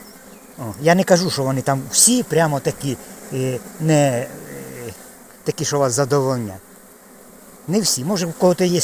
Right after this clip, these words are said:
і, е, хороші матки. Ну, їх дуже мало. Так що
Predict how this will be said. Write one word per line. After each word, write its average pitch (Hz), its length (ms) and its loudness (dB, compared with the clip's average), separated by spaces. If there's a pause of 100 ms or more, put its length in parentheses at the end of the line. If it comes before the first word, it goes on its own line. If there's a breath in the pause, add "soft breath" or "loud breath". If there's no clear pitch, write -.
і, 165 200 -2
е, 151 640 -2
хороші 170 380 -4
матки. 110 420 -4 (640)
Ну, 269 100 -2
їх 156 200 0
дуже 117 240 -4
мало. 92 220 -10 (1400)
Так 120 160 -8
що 123 200 -6